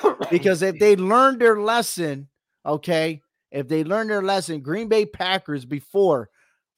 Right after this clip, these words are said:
Speaker 2: Minnesota was in first place. Y'all remember a couple of years back, Minnesota was running that div-, uh, that division one year.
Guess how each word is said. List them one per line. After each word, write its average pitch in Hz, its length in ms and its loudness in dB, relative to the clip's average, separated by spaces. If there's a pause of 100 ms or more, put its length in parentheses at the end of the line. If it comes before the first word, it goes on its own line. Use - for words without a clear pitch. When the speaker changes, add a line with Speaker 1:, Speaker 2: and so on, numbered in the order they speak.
(240)
Speaker 2:
Minnesota 254 640 2
was 208 280 2
in 175 160 -8
first 214 320 -2
place. 165 360 0
Y'all 202 140 -2
remember 247 360 -2
a 185 40 -6
couple 202 260 -8
of 175 60 -4
years 175 240 -2
back, 151 400 -2
Minnesota 170 720 -2 (220)
was 131 220 -6
running 180 360 -2
that 170 200 -4
div-, 143 240 -14
uh, 151 240 0
that 143 200 -4
division 147 460 -4
one 147 240 -4
year. 143 400 -4